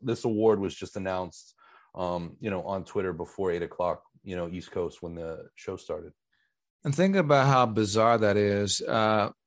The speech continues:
Speaker 2: you know, rap is still the biggest genre in music.
Speaker 1: Mm.
Speaker 2: And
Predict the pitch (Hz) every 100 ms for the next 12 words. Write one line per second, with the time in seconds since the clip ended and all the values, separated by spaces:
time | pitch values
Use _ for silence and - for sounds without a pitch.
0 | - 131 117 113 113 113 117 131 131 120
1 | - - 135 120 107 107 127 127 104 104
2 | 113 110 110 101 104 104 104 101 95 95
3 | - _ _ - - - 110